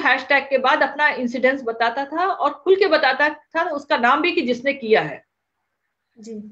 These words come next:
Speaker 1: हम आपको ये इसलिए बता रहे हैं, Me Too movement के, ये हुआ था, हम लोग के यूपी वगैरह की जगहों पे अगर किसी का rape हो जाता था और लड़की का ही rape पता चलता था, लड़कों का तो पता ही नहीं चलता था,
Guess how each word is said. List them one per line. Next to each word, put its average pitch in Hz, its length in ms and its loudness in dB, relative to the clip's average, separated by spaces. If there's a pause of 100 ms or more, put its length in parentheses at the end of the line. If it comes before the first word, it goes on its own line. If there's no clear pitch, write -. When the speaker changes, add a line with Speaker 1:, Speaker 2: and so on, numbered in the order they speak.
(380)
Speaker 1:
हम 311 160 0
आपको 339 220 4
ये 339 140 0
इसलिए 370 220 -2
बता 302 180 -2
रहे 381 100 0
हैं, 381 80 -4
Me 311 160 0
Too 381 100 4
movement 311 360 -4
के, 311 400 -4 (260)
ये 277 140 2
हुआ 294 260 6
था, 240 140 -4 (160)
हम 277 220 -6
लोग 381 140 -2
के 392 60 2
यूपी 302 340 2
वगैरह 311 300 4
की 302 200 -4
जगहों 247 340 0
पे 226 180 4 (120)
अगर 339 300 -6
किसी 311 320 -8
का 320 80 -2
rape 302 340 0
हो 302 60 -4
जाता 214 280 0
था 247 220 0
और 247 140 0
लड़की 233 300 -4
का 294 80 0
ही 277 100 -2
rape 269 200 -2
पता 220 180 0
चलता 233 280 -2
था, 285 120 -2
लड़कों 240 320 -4
का 254 100 -8
तो 262 100 -10
पता 214 220 -4
ही 269 60 0
नहीं 269 100 -6
चलता 196 300 -4
था, 247 160 -6